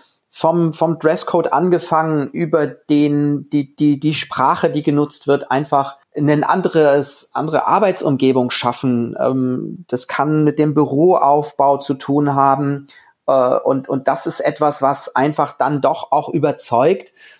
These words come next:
nachhaltig überzeugt. Und, und am Ende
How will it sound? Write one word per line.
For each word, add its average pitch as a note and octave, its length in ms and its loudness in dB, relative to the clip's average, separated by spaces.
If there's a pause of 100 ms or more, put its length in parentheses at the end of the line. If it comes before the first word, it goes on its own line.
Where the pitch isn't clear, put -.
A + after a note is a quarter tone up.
(140)
nachhaltig E3+ 680 0
überzeugt. D#3+ 840 0 (120)
Und, C#3 480 2
und B2+ 140 0
am C3 120 0
Ende E3 340 0